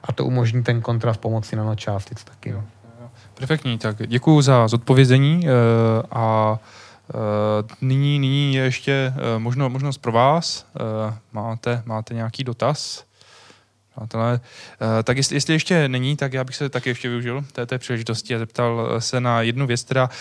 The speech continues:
Speaker 2: možná nesouvisí ani moc s vaším výzkumem, ale já s-, mě zaujal právě váš rozhovor na, eh, Českém rozhlase stanice Vltava. Jste tam byl pozván, eh, a to jednak jako z, z pozice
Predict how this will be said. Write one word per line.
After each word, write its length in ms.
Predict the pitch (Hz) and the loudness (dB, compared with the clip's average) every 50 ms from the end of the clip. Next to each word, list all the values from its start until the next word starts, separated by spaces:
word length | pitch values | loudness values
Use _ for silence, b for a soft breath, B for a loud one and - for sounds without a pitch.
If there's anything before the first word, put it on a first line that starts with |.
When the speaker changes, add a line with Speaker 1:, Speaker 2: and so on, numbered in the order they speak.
| B B B | B B B
Speaker 2:
možná 200 | - 127 131 131 | -4 -2 0 0
nesouvisí 380 | 131 123 - 135 131 123 - 139 | 0 0 -2 -4 -6 -6 -4 -4
ani 100 | 131 135 | -4 -4
moc 200 | 139 139 131 - | -4 -4 -4 -4
s 140 | 117 120 123 | -4 -6 -6
vaším 280 | 120 123 - - 147 | -6 -6 -6 -6 -6
výzkumem, 580 | 131 120 113 - - - 110 104 110 123 135 147 - | -6 -4 -6 -8 -8 -6 -4 -4 -4 -4 -4 -6 -6
ale 320 | - 110 107 110 110 113 110 B B B 143 127 - | -4 -4 -2 0 0 0 -2 B B B -16 -10 -6
já 120 | 117 107 | -6 -4
s-, 220 | 107 - - 113 110 | -4 -4 -6 -6 -4
mě 160 | 113 123 123 | -4 -2 -2
zaujal 320 | 117 123 123 127 127 123 | 0 2 2 4 4 4
právě 380 | 123 - 123 120 120 127 131 123 | 2 2 0 0 2 2 2 2
váš 200 | 120 123 123 120 | 2 2 2 2
rozhovor 440 | 123 120 110 120 117 120 127 127 120 | 0 0 0 0 0 2 2 2 2
na, 340 | 123 120 120 120 120 110 - | 4 4 6 6 4 4 2
eh, 340 | - 107 113 107 107 107 | -2 0 0 2 0 0
Českém 560 | 107 - - - 113 - - - - 123 123 113 | -2 -4 -4 -4 -4 -4 -4 -2 -2 -2 0 0
rozhlase 400 | 117 117 117 110 - - 131 123 | 0 0 0 0 0 -2 -4 -4
stanice 360 | - - 113 113 117 - 120 | -4 -4 -6 -4 -2 -2 -2
Vltava. 420 | 117 110 - 110 104 110 127 123 B B B B B B B | -2 0 0 2 4 4 2 2 B B B B B B B
Jste 120 | B - - | B -10 -4
tam 100 | - 117 | -2 0
byl 100 | 123 123 | 0 0
pozván, 560 | 123 - 110 113 110 113 107 110 113 127 151 151 123 | 0 0 -2 2 4 6 6 8 8 6 4 2 0
eh, 40 | - - 113 113 110 107 - | 0 -2 0 2 2 2 2
a 240 | - 110 110 110 110 | 4 2 2 2 2
to 160 | - - 117 | 0 -2 -2
jednak 400 | 110 110 117 120 120 120 - - | -2 0 0 0 0 0 -2 -4
jako 360 | - 117 110 107 - 127 120 | -4 -4 -4 -2 -2 -4 -2
z, 120 | 117 - 113 110 113 110 107 | -2 0 0 2 2 2 0
z 120 | 110 - - | -2 -6 -10
pozice 520 | - - 107 110 107 - - 123 123 123 | -12 -10 -10 -10 -8 -4 0 0 0 0